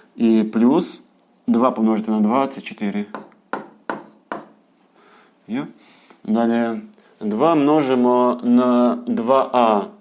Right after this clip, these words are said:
це буде мінус, записуємо, чотири а.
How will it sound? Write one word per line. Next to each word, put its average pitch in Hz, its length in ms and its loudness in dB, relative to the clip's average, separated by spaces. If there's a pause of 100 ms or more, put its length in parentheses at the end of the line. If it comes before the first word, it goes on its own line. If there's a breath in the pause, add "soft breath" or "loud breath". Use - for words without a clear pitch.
(240)
це - 180 -4
буде 117 520 0 (480 loud breath)
мінус, 110 600 0
записуємо, 107 800 -4 (880 soft breath)
чотири 120 720 -2
а. 160 220 2